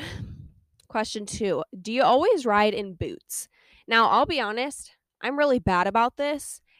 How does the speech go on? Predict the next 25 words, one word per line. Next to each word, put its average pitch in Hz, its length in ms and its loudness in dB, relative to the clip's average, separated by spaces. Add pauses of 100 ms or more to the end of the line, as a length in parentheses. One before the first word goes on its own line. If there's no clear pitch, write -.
(180)
and 208 360 -6 (100)
I 330 160 0 (140)
definitely 247 480 -4
do 202 160 -10
not 156 360 -6
always 170 320 -4
ride 165 220 -2
in 180 120 -8
boots. - 440 -10 (340)
And 214 360 -4 (100)
I 202 100 -6
know 214 180 0
it's 226 120 -8
kind 247 220 -6
of 214 80 -6
like 208 280 -4
the, 185 280 0 (960)
you 202 180 -6
know, 165 160 -4
equestrian 185 720 -4
no-no, 175 400 -2
like, 180 220 -2
you 180 80 -12
should 180 160 -6
always 170 360 -4